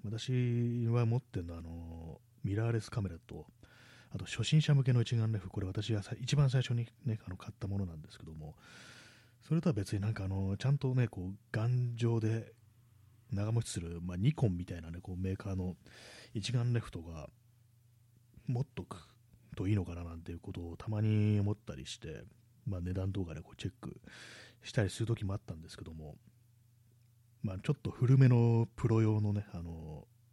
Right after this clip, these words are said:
機材みたいなものって、ああいうのってなんか本当にずっと使えそうだし、まあ、デジタルものずっと使えるってのはおかしいですけども、なんか結構ね、頑丈そうなやつって持ったらね、こう、良さそうだななんてこと考えてたんですけども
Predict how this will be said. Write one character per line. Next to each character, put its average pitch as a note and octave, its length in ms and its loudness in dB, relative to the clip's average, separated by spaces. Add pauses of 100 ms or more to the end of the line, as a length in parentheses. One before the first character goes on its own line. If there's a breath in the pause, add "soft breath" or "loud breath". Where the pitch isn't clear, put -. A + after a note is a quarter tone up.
(280)
機 - 140 -8
材 F#2 160 -2
み F#2 80 -2
た F2 100 -6
い - 20 -10
な E2 60 -12
も E2 140 -12
の E2 60 -10
っ - 40 -16
て、 C#2 280 -14 (560 loud breath)
あ G2+ 60 -6
あ A2 40 0
い A#2 40 2
う - 40 4
の G#2 60 0
っ - 20 -6
て G2 100 -2
な F#2+ 80 0
ん G2 60 0
か F2+ 80 -4
本 G2 140 -4
当 G2+ 80 2
に G2+ 80 4
ず F2+ 100 -6
っ - 20 -18
と G2+ 140 -4
使 - 180 0
え G2 60 4
そ G#2 100 0
う G2+ 40 2
だ G2+ 100 2
し、 - 300 -10 (180)
ま E2+ 160 -10
あ、 E2 100 -14
デ G2 100 -4
ジ A2+ 100 -2
タ C#3 80 6
ル C#3 60 6
も C3+ 80 8
の B2+ 100 6
ず G2+ 100 -4
っ - 20 -16
と - 120 -6
使 - 160 -2
え A2 40 2
る A#2 60 2
っ - 20 -6
て - 80 -6
の E2 60 -10
は E2 40 -14
お F2+ 40 -8
か E2+ 60 -8
し - 80 -8
い F#2 40 -8
で E2+ 100 -12
す - 60 -18
け - 80 -20
ど D2 100 -12
も、 C2+ 260 -12 (160)
な G2 60 -6
ん F2+ 40 -8
か D2+ 120 -12 (300)
結 G#2+ 140 -4
構 D2 100 -8
ね、 F2 80 -10
頑 G#2 180 0
丈 G#2+ 140 2
そ A#2+ 80 -2
う A2+ 40 4
な A2+ 60 4
や A2 60 0
つ - 100 -10
っ - 20 -18
て D2+ 280 -12 (840 loud breath)
持 G#2+ 120 0
っ - 40 -4
た - 200 -6
ら F2 120 -8 (260)
ね、 G#2 220 0
こ F2 600 -4
う、 F2+ 40 -4
良 F#2+ 60 -4
さ G#2 100 -2
そ A2+ 120 2
う - 20 2
だ F#2 100 -4
な F2+ 140 -4
な E2+ 80 -6
ん E2 40 -10
て E2 60 -12
こ E2 60 -12
と F2+ 80 -10
考 G#2 120 -2 (100)
え G#2 60 -2
て - 40 -12
た - 100 -12
ん D#2 100 -12
で - 80 -16
す - 60 -20
け - 80 -16
ど D#2+ 100 -14
も D#2 260 -14